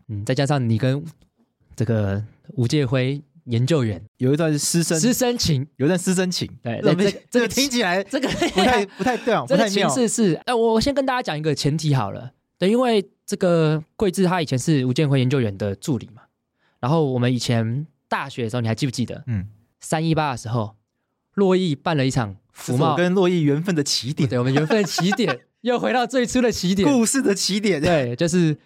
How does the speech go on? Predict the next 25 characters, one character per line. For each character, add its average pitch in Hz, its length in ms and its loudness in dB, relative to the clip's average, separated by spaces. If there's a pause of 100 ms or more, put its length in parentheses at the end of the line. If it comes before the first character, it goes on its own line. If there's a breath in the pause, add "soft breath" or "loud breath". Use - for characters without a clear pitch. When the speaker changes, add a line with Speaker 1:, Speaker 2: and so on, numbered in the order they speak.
(200 soft breath)
Speaker 1:
那 170 100 0
个 170 160 4
洛 190 160 4
伊 196 40 0
八 190 120 -2
年 156 100 0
在 165 100 0
学 143 40 0
校 151 120 0
办 160 120 -2
一 139 40 -4
场 113 140 0
福 - 160 -4
茂 135 220 0
活 104 200 -2
动。 104 260 -4 (140)
Speaker 2:
嗯。 113 200 -4
Speaker 1:
哎， 156 160 0
那 214 220 0
天 208 100 4
有 196 120 4
两 143 220 0
个 131 140 2
讲 135 240 -2
者 120 220 -4